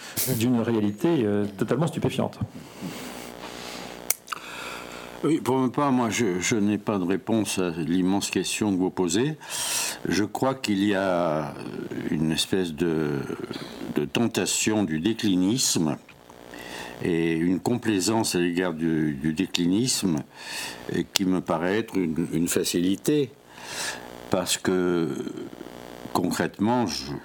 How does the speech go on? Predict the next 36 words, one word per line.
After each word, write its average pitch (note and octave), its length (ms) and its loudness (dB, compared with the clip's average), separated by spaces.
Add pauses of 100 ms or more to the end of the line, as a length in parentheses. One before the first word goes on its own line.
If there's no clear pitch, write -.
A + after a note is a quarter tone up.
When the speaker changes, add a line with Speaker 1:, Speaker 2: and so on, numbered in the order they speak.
(120)
Speaker 2:
ne C#2 160 0
crois D2 280 -2
pas G#2 140 0
que - 160 -4
nous D#2 60 0
soyons D#2+ 300 0
vraiment E2+ 280 2
sur E2+ 180 -2
le E2 140 2
déclin. A2 400 0
Ce A2+ 100 0
qu'il G#2+ 140 0
y A2+ 60 2
a, G#2 100 0
c'est G2 220 0
que F#2 340 0 (500)
nous F#2+ 220 2
avons F#2 240 2
été F#2+ 280 2
une F2+ 140 2
civilisation F2+ 680 2
dominante A2+ 800 2 (960)
et E2+ 120 2
que - 100 -2
nous F2+ 160 2
ne G2 140 4
le G2 60 2
sommes B2+ 280 2
plus. F#3 340 2 (600)
Alors, F2 280 2
ça - 160 0
crée F2+ 280 2
évidemment F2 560 2
des D2 400 0
nostalgies, D2+ 1400 0 (920)
des, C2+ 720 0